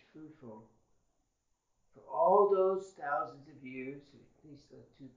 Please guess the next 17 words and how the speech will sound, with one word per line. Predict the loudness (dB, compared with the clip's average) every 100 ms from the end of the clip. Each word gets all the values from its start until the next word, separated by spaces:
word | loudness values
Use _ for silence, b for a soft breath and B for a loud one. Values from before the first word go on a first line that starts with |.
| -16
thousand | -16 -18 -20 -20
or | -20
more, | -18 -16
maybe | -16 -16 -18 -20 _
four, | -20 -20 -20 _ _ _ _ _ _ -16
people | -16 -16 -20
were | -20 -14
longing | -8 -8 -8 -10 -12
for | -16 -20 -20
him. | -20 -20 -20 _ _ _ _ _ _ _ _ _ _ _ _ _ _
And | -20 -18 -16
finally, | -10 -8 -8 -10 -12 -14 -20 _ _
he | -20
was | -18 -18 -18
amongst | -20 -20 -20 -20 -20
us. | -20 -20 -20 _ _ _ _ _ _ _ _ _
The | -20